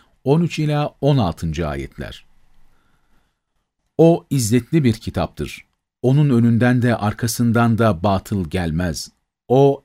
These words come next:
El Hakim ve El Hamid olan Allah tarafından indirilmiştir. Fussilet suresi kırk bir ve kırk ikinci ayetler. Eğer yeryüzündeki ağaçlar kalem,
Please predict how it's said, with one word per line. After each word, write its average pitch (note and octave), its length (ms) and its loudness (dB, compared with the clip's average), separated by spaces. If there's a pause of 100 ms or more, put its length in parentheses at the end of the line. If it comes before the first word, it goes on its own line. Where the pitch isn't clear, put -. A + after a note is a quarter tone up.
(100)
El C3 200 2
Hakim A#2+ 720 -2 (200)
ve A2 360 0 (100)
El A2+ 220 2
Hamid A#2 400 -2
olan A#2 480 0 (100)
Allah G#2+ 360 -2
tarafından G2+ 520 -2
indirilmiştir. C#2 800 -10 (960)
Fussilet B2+ 540 -2
suresi A#2 680 -4
kırk A#2+ 300 -6
bir E3 180 0
ve C#3+ 300 0
kırk A#2 260 -4
ikinci G#2+ 400 2
ayetler. C2+ 600 -10 (1300)
Eğer D3+ 480 2
yeryüzündeki C#3+ 840 0
ağaçlar A2+ 680 0
kalem, A2+ 540 -2